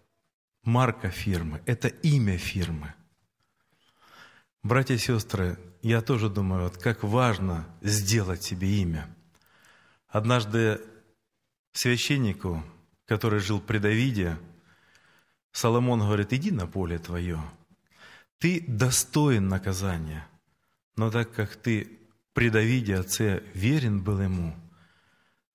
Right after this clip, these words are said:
Соломон его помиловал. Братья и сестры, я не к тому хочу сказать, что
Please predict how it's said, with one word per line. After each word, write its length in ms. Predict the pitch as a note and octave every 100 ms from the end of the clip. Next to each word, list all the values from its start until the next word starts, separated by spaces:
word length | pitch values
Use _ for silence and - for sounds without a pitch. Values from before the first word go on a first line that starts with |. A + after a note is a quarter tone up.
| _ _ _ -
Соломон 480 | - G2+ A#2 A2
его 120 | F#2 F2+
помиловал. 580 | F#2+ F2+ F#2 D#2+ D#2+
Братья 280 | G2 C#3+ C#3+
и 40 | B2
сестры, 400 | - A2 G2+ A2+
я 80 |
не 100 | D3+
к 60 | D3
тому 240 | E3 E3+
хочу 240 | D#3+ - F#2+
сказать, 400 | - G#2 G2+ G2+
что 280 | - G2